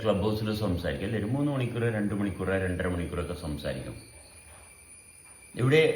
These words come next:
എന്താണ് ശ്രദ്ധിക്കുന്നത്? എന്താണ് ഈ സംസാരിച്ച് നിർത്തുന്ന ഭാഗമല്ല. കാരണം ഞാൻ സ-, പ്രവർത്തിക്കും തോറും എൻ്റെ തെളിച്ചം കൂടുകയാണ്,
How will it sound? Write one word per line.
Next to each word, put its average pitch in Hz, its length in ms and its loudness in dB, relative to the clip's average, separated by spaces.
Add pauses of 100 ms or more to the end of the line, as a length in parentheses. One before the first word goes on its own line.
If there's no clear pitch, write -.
(180)
എന്താണ് 147 360 6
ശ്രദ്ധിക്കുന്നത്? 139 500 2
എന്താണ് 120 240 0 (420)
ഈ - 20 4 (140)
സംസാരിച്ച് 143 960 2 (840)
നിർത്തുന്ന 175 580 4 (180)
ഭാഗമല്ല. 131 480 0 (1300)
കാരണം 143 260 2 (120)
ഞാൻ 123 120 4 (180)
സ-, 113 160 0 (120)
പ്രവർത്തിക്കും 147 640 2
തോറും 113 240 2 (440)
എൻ്റെ 135 140 6 (140)
തെളിച്ചം 143 420 2 (120)
കൂടുകയാണ്, 135 520 2